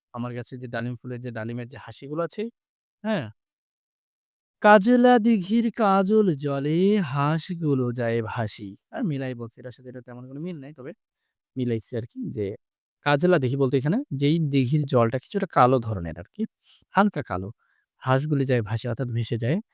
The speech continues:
"আমার বাড়ি যাইও ভ্রমর", আমার বাড়িতে যাইও। "এই বরাবর পথ", অর্থাৎ এইদিকে, এইদিকে পথ। "মৌরি ফুলের গন্ধ শুকে থামিয়ে তব রথ।" অর্থাৎ যখনই দেখবা যে মৌরি ফুলের গন্ধ পাচ্ছ,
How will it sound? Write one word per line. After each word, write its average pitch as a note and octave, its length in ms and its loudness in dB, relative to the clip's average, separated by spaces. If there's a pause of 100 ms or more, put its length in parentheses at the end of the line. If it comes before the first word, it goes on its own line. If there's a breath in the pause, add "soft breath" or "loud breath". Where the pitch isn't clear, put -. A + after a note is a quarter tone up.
(260)
"আমার C#3 380 4
বাড়ি B2 260 4
যাইও A#2+ 360 2
ভ্রমর", G#2+ 320 0
আমার A#2 240 -2
বাড়িতে A2+ 300 -4
যাইও। A2+ 320 0 (640)
"এই E3+ 140 4
বরাবর C#3 480 4
পথ", G#2 200 -4
অর্থাৎ C#3+ 220 -4
এইদিকে, C3 300 0
এইদিকে B2 320 -2
পথ। E3 160 -2 (160)
"মৌরি E3 320 2
ফুলের D3 300 0
গন্ধ C#3 360 0
শুকে A#2 360 -8 (460)
থামিয়ে B2+ 460 -2
তব G2+ 260 -8
রথ।" F2 200 -8 (140)
অর্থাৎ A#2 260 -8 (340)
যখনই A#3+ 320 4
দেখবা F3 340 4
যে D#3 100 4
মৌরি G3+ 360 4
ফুলের F#3+ 280 4
গন্ধ C#3+ 280 0
পাচ্ছ, E3+ 220 0